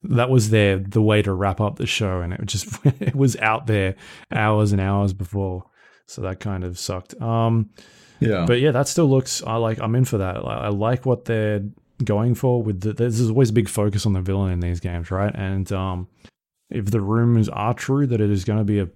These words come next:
Speaker 1: a prequel to Far Cry three, uh, having, you know, Far Cry three being one of the best sort of villains in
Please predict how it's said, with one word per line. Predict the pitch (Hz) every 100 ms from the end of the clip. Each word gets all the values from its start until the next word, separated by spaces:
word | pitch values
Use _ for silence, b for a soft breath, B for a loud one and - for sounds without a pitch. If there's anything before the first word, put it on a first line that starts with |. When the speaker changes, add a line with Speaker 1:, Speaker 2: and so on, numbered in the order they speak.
| -
Speaker 1:
a | 110
prequel | - - - 107 107 139 139 135 -
to | 117
Far | 92 - 107 123
Cry | - 123
three, | 110 - 113 160 170 - b b b b -
uh, | 92 87 82 - _ _ _ _ _ _ _ - -
having, | 104 104 101 98 98
you | 101
know, | 92
Far | - - 104 113
Cry | 107 101
three | 117 101
being | 98 95
one | 90 98
of |
the | 90
best | 85 95 101
sort | - 110 98
of | 92 90 b b b b b b -
villains | 101 104 120 135 117
in | 120 95 92 92 92